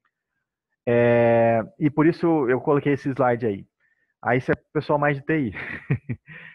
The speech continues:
que que acontece? Essa filosofia do Ubuntu, né? Até coloquei aí a, o logo do Ubuntu, que é,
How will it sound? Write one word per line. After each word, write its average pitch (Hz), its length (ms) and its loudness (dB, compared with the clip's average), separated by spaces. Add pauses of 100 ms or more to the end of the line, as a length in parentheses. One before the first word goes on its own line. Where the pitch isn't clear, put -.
(100)
que 135 80 -20
que 175 100 -2
acontece? 131 580 0
Essa 135 220 -4
filosofia 151 560 -2
do 127 160 -2
Ubuntu, 120 480 -6
né? 123 240 -4
Até 131 180 -4
coloquei 123 420 -4
aí 113 180 -2
a, 110 280 0
o 127 120 -8
logo 120 280 -4
do 110 120 -8
Ubuntu, 120 380 -8
que - 140 -4
é, 107 200 2